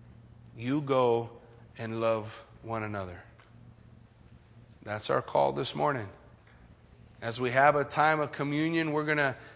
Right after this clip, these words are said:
go ahead and have the worship team come up. We're gonna share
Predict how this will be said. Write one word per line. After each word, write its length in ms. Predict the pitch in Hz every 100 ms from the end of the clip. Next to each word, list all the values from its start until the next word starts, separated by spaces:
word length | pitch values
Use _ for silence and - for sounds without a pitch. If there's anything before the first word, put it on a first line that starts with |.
| -
go 160 | 147 143
ahead 220 | 147 151
and 120 | 143
have 220 | 147 147
the 80 | 143
worship 480 | 139 156 147 160 -
team 220 | 160 156
come 260 | - 151 156
up. 160 | 160
We're 220 | 135 151
gonna 180 | 156 151
share 720 | 135 - 156 156 156 139 123